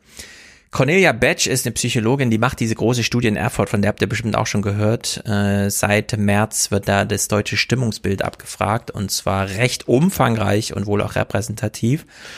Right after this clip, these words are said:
Und sie weist hier mal auf einen Punkt hin, ich glaube, an dem werden wir lange, lange, lange noch zu knappern haben.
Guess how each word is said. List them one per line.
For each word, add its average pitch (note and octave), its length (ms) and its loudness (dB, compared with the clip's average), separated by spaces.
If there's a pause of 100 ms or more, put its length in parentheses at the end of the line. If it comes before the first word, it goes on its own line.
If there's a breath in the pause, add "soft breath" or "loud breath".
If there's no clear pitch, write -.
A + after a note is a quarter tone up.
(260 loud breath)
Und A#2 160 0
sie C#3+ 260 0
weist B2 340 2
hier C3 100 2
mal A#2+ 160 2
auf A2 120 -4
einen G#2+ 120 -2
Punkt B2+ 340 -2
hin, A#2 160 2
ich A2 140 -4
glaube, G#2+ 240 -2
an G#2 80 0
dem G#2 180 0
werden G2+ 240 0
wir G2 140 2
lange, A2 500 2
lange, B2 480 0
lange A#2+ 500 2
noch A2 180 0
zu - 120 -4
knappern G#2+ 480 0
haben. A#2 420 0